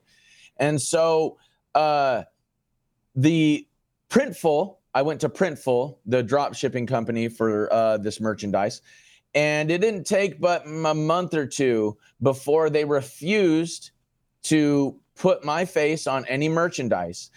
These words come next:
because they said it was associated with QAnon and that QAnon was associated with white supremacy, with violence,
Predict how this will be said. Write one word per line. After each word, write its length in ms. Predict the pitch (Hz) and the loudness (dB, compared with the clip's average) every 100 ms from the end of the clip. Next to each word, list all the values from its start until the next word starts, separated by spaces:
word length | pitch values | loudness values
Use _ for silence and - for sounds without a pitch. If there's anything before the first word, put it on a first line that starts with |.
| - | -6
because 300 | 131 123 151 131 | -2 2 2 2
they 100 | 147 | -2
said 220 | 160 156 | 0 0
it 80 | 147 | 0
was 140 | 131 | -2
associated 640 | 139 156 147 139 151 139 | -2 0 0 2 2 2
with 200 | 127 120 - _ _ | 0 -2 -6 _ _
QAnon 1120 | - 170 185 185 160 170 196 175 123 104 101 113 - - | -2 2 4 4 2 0 0 0 0 -2 -4 -8 -14 -6
and 160 | 135 143 | -2 0
that 180 | 135 - | -2 -4
QAnon 960 | - 190 208 160 196 226 185 135 123 123 | -2 2 2 0 -2 0 -2 -2 -2 -2
was 160 | 123 | 0
associated 580 | 131 127 147 143 147 135 | -2 0 0 0 0 0
with 160 | 117 - _ - | 0 -4 _ -6
white 340 | 92 151 170 | 0 0 0
supremacy, 880 | - 156 - 170 180 156 - 104 73 - - | -4 -4 0 -2 0 -4 -4 -6 -6 -16 -2
with 260 | 131 139 131 _ - | 2 2 -2 _ -14
violence, 880 | 92 147 185 180 139 101 - - | 0 2 2 0 -2 -4 -8 -10